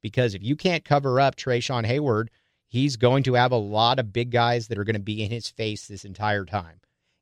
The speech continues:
And he's obviously not gonna be out there during the game, but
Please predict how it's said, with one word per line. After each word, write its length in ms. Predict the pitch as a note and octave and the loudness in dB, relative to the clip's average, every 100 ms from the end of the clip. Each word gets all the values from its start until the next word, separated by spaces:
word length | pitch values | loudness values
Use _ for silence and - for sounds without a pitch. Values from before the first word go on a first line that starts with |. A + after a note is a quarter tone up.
| - | -2
And 420 | A#2+ A#2 G#2+ G#2 - | 0 2 0 -4 -8
he's 240 | B2+ B2 | -8 0
obviously 380 | C#3 C#3 C#3 C#3 | 0 0 -2 -4
not 180 | A#2 A#2 | -4 -4
gonna 140 | D3 | -4
be 180 | C3+ B2+ | 0 2
out 200 | A2 A2 | 2 2
there 160 | B2+ B2+ | 0 0
during 340 | G#2+ G#2 A2+ | -2 -2 -2
the 60 | D#3 | 0
game, 420 | B2 G2+ F#2+ C3 _ _ _ _ _ _ | 0 0 -4 -10 _ _ _ _ _ _
but 420 | A2 A2+ C#3 G#2+ | -2 2 4 2